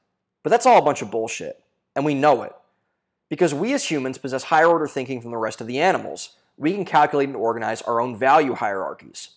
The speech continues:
This comes with very numerous upsides, but also a lot of downsides.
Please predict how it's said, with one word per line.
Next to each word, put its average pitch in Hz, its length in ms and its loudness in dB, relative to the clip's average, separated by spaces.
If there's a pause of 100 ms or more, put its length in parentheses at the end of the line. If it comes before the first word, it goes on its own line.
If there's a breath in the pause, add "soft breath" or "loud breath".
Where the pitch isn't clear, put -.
(720)
This 180 100 -2
comes 240 220 2
with 143 100 2
very 170 220 8
numerous 135 340 0
upsides, 143 480 2
but 135 100 -2
also 131 220 0
a - 20 -4
lot 107 140 -2
of 107 60 -14
downsides. 160 680 0